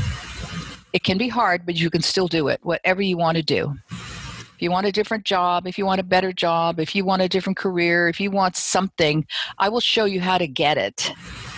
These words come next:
I will show you how to source the courage that you have inside because I know it's in there. It's in your heart, and I know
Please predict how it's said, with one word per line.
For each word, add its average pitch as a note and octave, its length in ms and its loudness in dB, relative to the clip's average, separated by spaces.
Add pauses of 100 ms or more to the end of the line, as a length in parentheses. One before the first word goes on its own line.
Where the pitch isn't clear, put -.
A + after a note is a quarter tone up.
(240)
I F3+ 100 0
will F#3 140 0
show G3 220 2
you F#3 160 -2
how F3+ 80 2
to E3 100 0
source - 560 0
the - 100 0
courage F#3 480 0
that - 160 -2
you F#3 80 2
have G3+ 300 2
inside C3 540 0 (340)
because F3 260 0
I F3 120 2
know E3+ 260 2
it's D#3 180 -2
in D3+ 240 2
there. A2 400 0 (800)
It's - 200 0
in E3 120 2
your G3 140 2
heart, - 500 0 (480)
and D#3+ 160 2
I D#3 120 2
know D#3+ 560 0